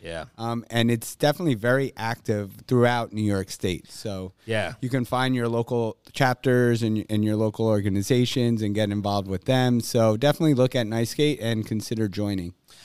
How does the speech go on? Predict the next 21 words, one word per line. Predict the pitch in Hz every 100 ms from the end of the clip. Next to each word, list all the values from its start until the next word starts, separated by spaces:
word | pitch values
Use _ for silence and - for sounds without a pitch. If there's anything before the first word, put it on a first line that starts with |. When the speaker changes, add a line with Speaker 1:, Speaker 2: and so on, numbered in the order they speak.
| -
Speaker 1:
Yeah, | 139
they | 131 135
have | 160
a | 139
bunch | 131 143
of | 151
the | 131
local | 127 131 131
events | 113 120 120 -
and | 127 110
meetups, | 113 117 117 110
like | 113 101
Dan | 110 104
said, | - 110 107
so | -
that's | 101 101 113
always | 104 92
good | - 104
to | 95
have | 104 107 101
'cause | 110 90